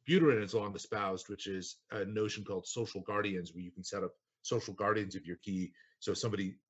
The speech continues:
tries to restore your key, the social guardians have to all approve that process. Um, so there's multiple layers of security, and then, and then we're using multi-party cryptography,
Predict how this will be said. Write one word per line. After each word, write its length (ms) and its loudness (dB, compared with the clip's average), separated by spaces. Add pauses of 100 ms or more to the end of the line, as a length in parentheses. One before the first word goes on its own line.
tries 340 4
to 60 -4
restore 260 4
your 160 -2
key, 220 -4
the 100 -6
social 300 -8
guardians 340 0
have 100 -6
to 60 -8
all 140 0
approve 320 -4
that 160 -6
process. 500 -6 (460)
Um, 260 -2
so 140 -2
there's 180 -2
multiple 580 2
layers 580 4 (340)
of 440 0
security, 720 8
and 80 2
then, 260 -2 (480)
and 120 -2
then 120 -2
we're 60 -2
using 420 -2
multi-party 760 -2 (260)
cryptography, 920 2